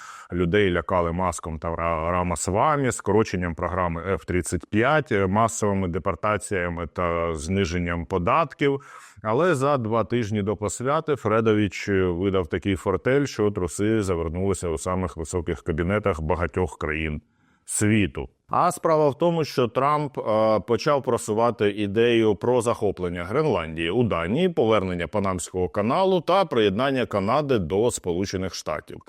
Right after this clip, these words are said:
Фредович даже заявив, е, що розглядає можливість використання військової сили для встановлення контролю над Гренландією та Панамським каналом, а також має застосувати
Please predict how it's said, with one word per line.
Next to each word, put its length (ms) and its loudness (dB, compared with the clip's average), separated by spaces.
Фредович 640 2
даже 400 2
заявив, 760 2
е, 580 2
що 220 -2
розглядає 480 -2
можливість 440 -4
використання 640 0
військової 520 2
сили 300 4
для 160 2
встановлення 600 0
контролю 500 0
над 260 0
Гренландією 800 2
та 240 2
Панамським 640 -4
каналом, 520 -2
а 80 0
також 380 2
має 300 2
застосувати 840 0